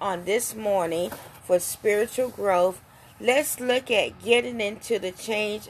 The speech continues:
of you, meaning ourselves. The scripture that I want to use is the Gospel according to Matthew, chapter five,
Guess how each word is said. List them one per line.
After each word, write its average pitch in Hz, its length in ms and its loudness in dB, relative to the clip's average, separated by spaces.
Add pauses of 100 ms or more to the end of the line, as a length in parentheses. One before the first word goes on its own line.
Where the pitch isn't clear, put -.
of 190 320 4
you, 175 560 -6 (360)
meaning 208 440 0
ourselves. 180 880 2 (2000)
The 214 100 4
scripture 330 480 -2
that 240 160 2
I 196 100 6
want 208 280 2
to 170 80 -4
use 262 420 -4
is 175 240 -4
the 175 80 -6
Gospel 220 640 4
according 208 540 -2
to 254 120 -2
Matthew, 202 720 2 (400)
chapter 208 420 2
five, 190 640 0